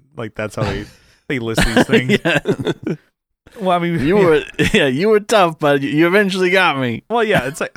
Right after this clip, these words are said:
Speaker 1: we've,
Speaker 2: <laughs> When
Speaker 1: we've
Speaker 2: you're
Speaker 1: talked
Speaker 2: handing
Speaker 1: about
Speaker 2: him
Speaker 1: it.
Speaker 2: the money for
Speaker 1: Yeah.
Speaker 2: whatever it is.
Speaker 1: But they keep putting the fucking tags or the wrong tags in these things. I'm like, "What, do you think I'm gonna buy that?" Like,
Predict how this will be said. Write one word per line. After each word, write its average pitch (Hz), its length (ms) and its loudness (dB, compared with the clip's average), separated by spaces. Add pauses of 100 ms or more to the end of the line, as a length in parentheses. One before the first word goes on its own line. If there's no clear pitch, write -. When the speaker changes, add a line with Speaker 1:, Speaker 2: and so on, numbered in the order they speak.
Speaker 1:
we've, - 0 -
Speaker 2:
<laughs> 190 220 -2
When - 0 -
Speaker 1:
we've 190 220 -2
Speaker 2:
you're - 80 2
Speaker 1:
talked - 100 -2
Speaker 2:
handing 170 220 2
Speaker 1:
about 170 80 2
Speaker 2:
him 160 60 -2
Speaker 1:
it. 151 40 0
Speaker 2:
the 143 80 0
money 143 480 0 (180)
for 127 60 -2
Speaker 1:
Yeah. 127 100 0
Speaker 2:
whatever 127 380 0
it 127 80 -2
is. 131 280 -4 (200)
Speaker 1:
But 202 100 -8
they 226 80 -4
keep 202 200 -6
putting 175 220 -2
the 151 80 -4
fucking 143 340 -6
tags 113 420 -4
or 117 80 -6
the 104 100 -8
wrong 104 240 -6
tags 104 360 -8
in 113 80 -10
these 117 180 -10
things. 123 260 -10
I'm 113 60 -8
like, 101 140 -8 (340)
"What, 285 140 -4
do 220 40 -4
you 196 60 -4
think 202 200 -6
I'm 202 120 -2
gonna 190 180 -2
buy 123 340 -4
that?" 220 240 -4 (580)
Like, 139 200 -8